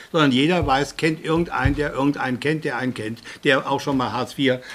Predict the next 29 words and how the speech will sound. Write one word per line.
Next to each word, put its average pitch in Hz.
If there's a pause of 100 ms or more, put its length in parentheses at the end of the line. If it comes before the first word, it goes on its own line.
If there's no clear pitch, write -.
(120)
äh, 135
drei 127
Euro 135
zu 127
viel 139
bezogen 120
hat. 165 (440)
Aber 143
es 139
gibt -
bei 123
Steuerhinterziehung 165
oder 143
bei, 131
äh, 139
Subventionsbetrug 151
gibt 151
es -
auch 190
keine. 113 (420)
Das, 127 (120)
ich 123
hab 160
den 156
Verdacht, 143
ich 143
hab 147
den 135
Verdacht, 131